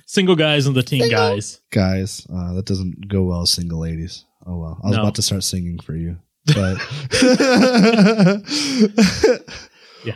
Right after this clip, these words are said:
Speaker 2: But, <laughs> um, but no, yeah, I don't know. I can't remember, like, what brought, I mean, you, this is the bad part. You probably know a lot more of this than I even remember. But I remember we just started talking,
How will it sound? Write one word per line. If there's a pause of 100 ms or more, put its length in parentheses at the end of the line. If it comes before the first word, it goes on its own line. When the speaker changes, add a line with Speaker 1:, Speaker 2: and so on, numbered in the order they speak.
(140)
Speaker 2:
But, (720)
<laughs>
um, (680)
but
no,
yeah,
I
don't
know. (640)
I
can't
remember,
like,
what (280)
brought,
I
mean,
you,
this
is
the (260)
bad
part.
You
probably
know
a
lot
more
of
this
than
I
even
remember. (640)
But
I
remember
we
just
started
talking,